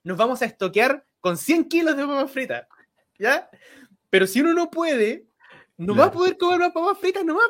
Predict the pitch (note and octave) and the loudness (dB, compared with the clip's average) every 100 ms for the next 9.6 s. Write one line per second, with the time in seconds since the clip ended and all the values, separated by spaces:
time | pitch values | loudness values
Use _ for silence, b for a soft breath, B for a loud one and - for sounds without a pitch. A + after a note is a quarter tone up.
0 | A#4 D3+ C3+ _ _ _ _ - D#3+ G#3 | -2 -18 -20 _ _ _ _ -14 -4 -4
1 | A#3+ C4+ B3+ C#4+ A3 A#3 b b b _ | -2 0 0 2 0 -2 b b b _
2 | D3 E3+ E3 - E3 E3+ E3+ E3+ G3+ G3+ | -8 -6 -6 -4 -4 -4 -8 -6 -4 -4
3 | G3+ - F3+ F#3 - C4+ F#4 F#3+ G#2+ _ | -6 -8 -8 -8 -6 -6 -6 -8 -14 _
4 | _ _ _ - D#3 D#3+ D#3 C#3 B3+ F4 | _ _ _ -10 -8 -8 -12 -2 -2 -2
5 | A3 A3+ - E3+ G3 E3 D3+ F3+ C4+ A#3 | -6 -8 -10 -8 -10 -8 -4 -2 -2 -2
6 | A3+ F#3+ F3+ D4+ F4 C#4 A#3 - A3 A#3+ | -4 -4 -6 -6 -6 -6 -8 -10 -8 -8
7 | A3 - - G#3 B3+ _ _ _ _ D#3 | -10 -10 -4 -4 -4 _ _ _ _ -12
8 | C#3 D3 G#3 B3+ B3+ A#3 G3+ F3 G#3+ G3 | -8 -6 -6 -6 -8 -8 -8 -4 -4 -6
9 | C#3 - F#4 D3+ E3 - | -8 -6 -6 -4 -8 -10